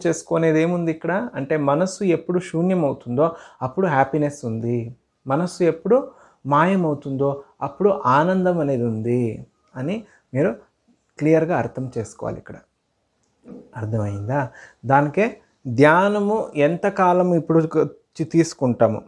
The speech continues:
ధ్యానం ఎంతకాలం చేస్-, చేస్తుంటేనూ అనుభవాలు రావట్లేదు అంటే ఏమిటి అంటే, అనుభవాలు రానక్కర్లేదు,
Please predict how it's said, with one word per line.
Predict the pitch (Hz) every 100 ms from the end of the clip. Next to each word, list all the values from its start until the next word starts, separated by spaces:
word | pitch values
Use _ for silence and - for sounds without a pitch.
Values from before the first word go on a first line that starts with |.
| _ 123
ధ్యానం | 120 135 147 190 202
ఎంతకాలం | 139 120 147 180 180 196 190
చేస్-, | 170 165 - 165 - 156
చేస్తుంటేనూ | 156 - 147 143 120 131 165 - - _ -
అనుభవాలు | 135 175 208 202 202 202
రావట్లేదు | 170 165 165 160 156 147 151 151 151
అంటే | 139 135 156 139 131
ఏమిటి | 139 135 139
అంటే, | 123 123
అనుభవాలు | 139 131 147 156 160 160
రానక్కర్లేదు, | 131 131 139 131 131 113 113 110 113 110